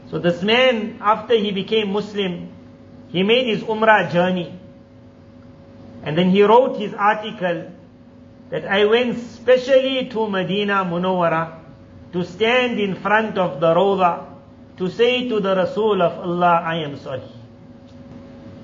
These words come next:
When Suhail bin Amr now, Islam now, treaty was signed, Muslims were meeting, and after that was the conquest of Makkah Mukarramah very shortly after. Suhail bin Amr was worried. He remembered he was the one who was writing the treaty.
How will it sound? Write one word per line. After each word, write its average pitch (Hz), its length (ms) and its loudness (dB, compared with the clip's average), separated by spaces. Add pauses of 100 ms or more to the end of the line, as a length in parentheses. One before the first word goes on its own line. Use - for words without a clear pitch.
(680)
When 156 160 0
Suhail 247 500 4
bin 240 140 -2
Amr 240 360 2
now, 208 220 2 (320)
Islam 233 520 2
now, 202 520 0 (180)
treaty 233 320 -4
was 214 260 2
signed, 220 420 0
Muslims 208 480 -4
were 196 120 0
meeting, 208 580 -4 (380)
and 180 160 -8
after 220 320 2
that 220 180 0
was 196 180 0
the 196 100 -2
conquest 214 520 0
of 143 160 -2
Makkah 202 380 0
Mukarramah 190 540 0
very 226 180 0
shortly 175 440 -4
after. - 300 -10 (840)
Suhail 226 340 6
bin 226 160 0
Amr 226 260 4
was 190 180 2
worried. 202 340 2
He 190 140 -2
remembered 214 520 0
he 202 160 0
was 202 240 4
the 185 100 -2
one 196 240 0
who 180 120 -2
was 175 200 0
writing 190 460 -2
the 170 80 -2
treaty. 185 520 -8